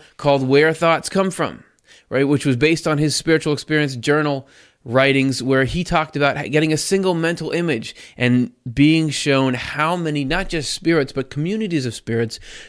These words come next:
were interacting with that concept, were influencing it, shaping it, delivering it, and participating with him in the thought. So this was the norm, and this was very surprising to him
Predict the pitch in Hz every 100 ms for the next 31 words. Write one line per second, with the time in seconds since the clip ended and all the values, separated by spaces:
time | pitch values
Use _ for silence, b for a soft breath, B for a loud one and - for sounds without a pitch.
0 | B 127 - 170 156 139 135 139 127 131
1 | 143 147 139 - 139 135 - 131 123 117
2 | - 165 160 156 151 147 139 143 131 127
3 | - B B - 170 160 160 151 - -
4 | 143 170 175 156 147 131 117 117 120 117
5 | 139 123 - 190 160 147 120 113 113 113
6 | 127 156 180 - 117 110 117 b b b
7 | 147 139 131 - 135 107 - 127 185 185
8 | 139 110 127 127 151 175 123 113 120 B
9 | B 135 170 170 180 220 - 135 160 165
10 | 135 113 117 110